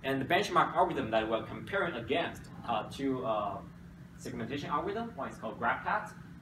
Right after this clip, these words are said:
Another is this, uh, long name, which is we call SNAKE. It's basically kind of a contour analysis algorithm.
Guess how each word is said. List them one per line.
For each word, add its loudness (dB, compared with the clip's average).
Another 6
is -6
this, -2
uh, 0
long 2
name, 0
which -4
is -6
we -8
call -6
SNAKE. -6
It's -14
basically 0
kind 2
of 0
a -4
contour -2
analysis -2
algorithm. -6